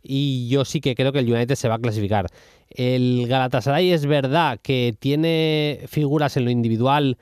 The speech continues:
que van a marcar las diferencias, Icardi, Mertens, Artur Koglu, que, que está jugando el turco en la izquierda a muy buen nivel, han firmado a, a Demirbay. Bueno, mm, lo hablábamos el otro día en el episodio normal, vamos a decir, de, habitual de, de Play Football del, del pasado lunes,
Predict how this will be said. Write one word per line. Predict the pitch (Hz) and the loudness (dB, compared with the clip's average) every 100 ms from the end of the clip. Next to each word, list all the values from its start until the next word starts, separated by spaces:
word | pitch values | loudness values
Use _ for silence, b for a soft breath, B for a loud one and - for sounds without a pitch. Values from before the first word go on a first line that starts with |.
| b b b _ | b b b _
que | 143 | -2
van | 131 165 | 0 0
a | 135 | 0
marcar | 117 120 | 0 0
las | 110 | 0
diferencias, | 104 110 127 120 156 - - | 0 0 0 0 -2 -2 -8
Icardi, | 101 107 117 120 120 123 123 120 | -8 -2 -2 0 0 0 0 0
Mertens, | 113 120 117 - 120 113 117 | 0 0 0 -2 -2 -2 -2
Artur | 113 104 90 | -2 0 0
Koglu, | 123 123 120 120 | 0 2 0 0
que, | 113 107 104 101 - | 0 0 0 -2 -4
que | 104 101 104 98 | -4 -2 -2 -2
está | - | -4
jugando | 104 113 110 107 | -4 -2 0 0
el | 104 | 0
turco | 120 110 113 | -2 -2 0
en | 107 | 0
la | |
izquierda | 98 - 120 117 113 B B B | -2 0 0 0 -2 B B B
a | - | -4
muy | 113 123 | 0 2
buen | 117 110 | 2 0
nivel, | 113 139 | 2 0
han | 131 | 0
firmado | 117 113 113 113 | -2 0 0 0
a, | 107 110 110 107 110 | 2 0 -2 -2 -2
a | |
Demirbay. | 117 139 147 139 139 | 0 2 2 0 0
Bueno, | 123 107 92 - | 0 -2 -4 -8
mm, | 120 113 113 | -8 -6 -4
lo | 120 | -2
hablábamos | 123 143 160 147 | 0 2 2 0
el | |
otro | 139 123 131 | 0 0 2
día | 127 | 2
en | 117 | 2
el | 117 113 | 0 0
episodio | 113 113 131 123 127 123 b b b | 0 -2 0 0 0 -2 b b b
normal, | 131 135 123 135 | 0 2 2 2
vamos | 120 123 123 | 2 0 0
a | |
decir, | 120 147 123 | 0 0 0
de, | 127 123 120 120 107 | 2 2 2 0 -2
habitual | 123 120 123 123 | -2 0 0 2
de, | 123 123 | 2 0
de | 123 | 0
Play | 120 123 | 0 0
Football | 143 131 139 | 0 0 0
del, | 127 117 117 113 | 0 0 0 0
del | 117 110 | -2 -2
pasado | 117 131 127 | -2 0 2
lunes, | 139 151 175 | 2 2 0